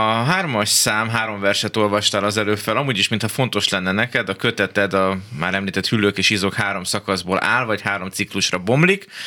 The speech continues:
Érvelni lehet mindkét verzió mellett, jó bölcsészek vagyunk, meg is tehetnénk. Ugye van a Vaktérkép és az Izzók ciklus, itt cím nélkül szerepelnek a versek, és középen van a Hüllők, ebben pedig címmel szerepelnek a szövegek. És mintha maga a megnevezés, vagy annak a hiánya is fontos lenne,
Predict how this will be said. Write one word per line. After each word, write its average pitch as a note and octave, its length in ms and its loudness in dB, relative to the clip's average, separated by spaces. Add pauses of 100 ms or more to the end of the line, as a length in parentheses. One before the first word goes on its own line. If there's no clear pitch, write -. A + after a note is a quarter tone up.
(360)
Érvelni G2+ 380 0
lehet G2 240 0
mindkét G2 360 -2
verzió G2 360 0
mellett, G#2 420 0
jó G2 140 2
bölcsészek F2+ 520 0
vagyunk, G2 240 0
meg G2+ 140 -2
is F#2+ 120 0
tehetnénk. B2+ 500 -2 (320)
Ugye A2+ 100 2
van B2 180 0
a G#2+ 40 2
Vaktérkép G#2+ 680 0
és G2 120 2
az F#2+ 120 -2
Izzók A2+ 420 2
ciklus, E3 500 0
itt - 120 -2
cím A2 260 0
nélkül B2 320 0
szerepelnek C3 600 0
a B2+ 80 0
versek, A#2+ 320 0
és G#2+ 120 -2
középen G2 500 -2
van G2 120 0
a F#2+ 80 0
Hüllők, A2 520 2 (320)
ebben G2+ 340 0
pedig G2+ 260 -2
címmel G2 460 0
szerepelnek F2 680 -2
a F2+ 60 -4
szövegek. A2 600 0 (320)
És C#3+ 100 -2
mintha C#3 220 0
maga D#3 220 2
a - 40 0
megnevezés, A2 580 0
vagy G#2 120 0
annak A2 220 0
a A2+ 40 2
hiánya A2+ 400 -2
is F#2 100 -2
fontos G2+ 360 0
lenne, A#2 380 0